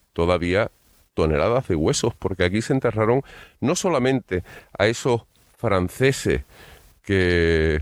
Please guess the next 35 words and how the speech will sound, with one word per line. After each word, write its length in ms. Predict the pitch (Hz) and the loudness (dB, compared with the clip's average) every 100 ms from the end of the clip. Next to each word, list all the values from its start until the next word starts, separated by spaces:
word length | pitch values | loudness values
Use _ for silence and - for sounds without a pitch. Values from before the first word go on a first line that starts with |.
| - | -2
murieron 460 | 87 82 95 101 90 | -2 0 0 2 0
o 80 | |
bien 220 | 80 104 117 | 0 0 0
en 80 | |
la 80 | 73 | 0
Guerra 240 | 76 92 87 | -2 0 0
de 80 | 78 | 2
la 40 | |
Independencia 800 | 78 71 73 71 110 143 107 67 - - - - - - - - | 0 0 0 0 0 0 0 -2 -4 -20 -20 -20 -20 -20 -10 -2
o 180 | 92 87 | 0 0
bien 320 | 98 123 113 | 2 2 2
en 60 | 90 | 0
los 120 | 82 | -4
pontones, 720 | - 73 - 113 98 87 - - - - - - - _ | -4 -4 0 0 0 -2 -10 -20 -20 -20 -20 -20 -20 _
también 300 | - 92 101 | -2 0 2
se 100 | 139 | 0
enterraron 440 | 147 135 123 127 117 | 0 0 0 0 0
a 40 | |
muchos 360 | 104 127 - 104 | 0 0 0 0
españoles 800 | 101 - 76 87 123 104 139 - _ - - - - | 0 -2 0 2 2 2 -2 -6 _ -20 -20 -20 -6
de 180 | 85 | -2
la 60 | 85 | 0
Guerra 220 | 98 123 | 2 0
de 80 | 120 | 0
la 60 | 110 | 2
Independencia, 880 | 101 90 80 92 117 - 104 117 - _ _ _ _ - | 2 2 2 2 0 -2 -2 -2 -4 _ _ _ _ -6
a 100 | - | -4
todos 240 | - 117 123 | 0 0 0
los 120 | 110 | 0
indigentes 640 | 104 87 92 123 117 107 | 0 0 0 0 0 -6
que 120 | - | -6
pasaban 460 | 90 90 104 107 98 | -6 -2 0 0 0
por 180 | - 90 | -2 0
la 80 | 92 | 0
ciudad. 440 | - 82 101 131 | 0 2 2 0